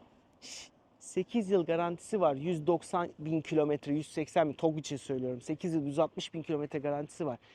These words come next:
Sekiz yıla kim öle kim kala. Bana ne dersiniz, tamam mı? Böyle aramızda kalsın. "Hayırdır, ısı pompasıyla bir derdin mi var?" diyebilirsin. "Senin hiç pompan yok." diyebilirsin. Bunlar da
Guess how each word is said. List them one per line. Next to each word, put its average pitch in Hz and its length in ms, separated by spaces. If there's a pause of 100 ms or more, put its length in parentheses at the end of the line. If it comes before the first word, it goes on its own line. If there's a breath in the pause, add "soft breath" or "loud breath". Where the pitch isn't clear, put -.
(140)
Sekiz 180 440
yıla 139 180
kim 190 260
öle 160 360
kim 165 220
kala. 131 240 (140)
Bana 170 200
ne 180 280 (280)
dersiniz, 127 800
tamam 269 280
mı? 135 160 (320)
Böyle 285 240
aramızda 226 400
kalsın. 190 440 (600)
"Hayırdır, 277 460
ısı 277 220
pompasıyla 285 580
bir 233 100
derdin 254 360
mi 277 180
var?" - 460 (180)
diyebilirsin. 165 640 (200)
"Senin 302 600
hiç 339 300
pompan 302 500
yok." 320 340 (120)
diyebilirsin. 233 640 (320 soft breath)
Bunlar 294 540
da 277 140